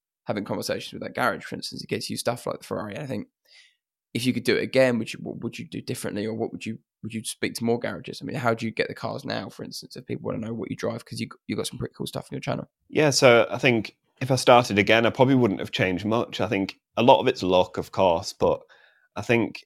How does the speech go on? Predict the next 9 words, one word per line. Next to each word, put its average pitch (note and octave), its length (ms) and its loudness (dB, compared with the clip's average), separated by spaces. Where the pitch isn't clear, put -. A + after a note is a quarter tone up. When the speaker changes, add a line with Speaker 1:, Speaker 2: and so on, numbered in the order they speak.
Speaker 2:
just A2 280 -2
opening G#2+ 380 4
yourself F#2 320 0
up - 140 -6
to - 80 -10
all F#2 260 4
the F2+ 100 0
opportunities, F#2 680 -4
so E2+ 300 -2